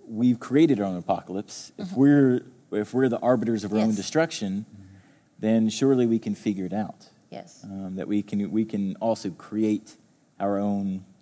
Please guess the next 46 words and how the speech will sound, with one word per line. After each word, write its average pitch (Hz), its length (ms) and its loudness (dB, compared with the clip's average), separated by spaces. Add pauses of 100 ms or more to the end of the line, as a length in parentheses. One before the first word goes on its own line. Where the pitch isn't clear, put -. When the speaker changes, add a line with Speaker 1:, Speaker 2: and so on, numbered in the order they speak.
Speaker 1:
resolution. 101 680 -4 (260)
Speaker 2:
Ah. 220 460 -14 (340)
Speaker 3:
But 98 180 -6
Speaker 1:
Uh, 98 140 -8
Speaker 3:
to 127 100 -10
what 131 140 -4
extent 135 320 -6
is 123 120 -8
that 120 160 -6 (560)
different? 110 420 -8
'Cause 98 160 -14
you 101 80 -8
ca-, 101 240 -8 (160)
you 101 120 -12
can 107 120 -12
say, 98 240 -4
"Okay, 98 160 -8
we 98 140 -10
created 110 520 -4
our 104 240 -4
own 107 140 -4
apocalypse," 107 540 -8
and 85 80 -12
that's - 160 -16
what 82 120 -20
you - 80 -20
see 80 280 -20
in 85 80 -18
certain 90 320 -18
movies 92 360 -10
maybe, 90 320 -10
that 90 140 -18 (360)
you, 95 180 -20 (140)
Speaker 1:
Mm-hmm. 95 160 -6
Speaker 3:
indeed, 95 300 -4
this - 240 -16
A 95 180 -6
I 92 240 -2
going 95 300 -6
rogue 95 300 -8
you 104 80 -12
Speaker 2:
Mm-hmm. 98 120 -10
Speaker 3:
refer 104 280 -4
to. 151 160 -6 (140)
Speaker 1:
Yeah. 120 140 2
Speaker 3:
But 127 180 -2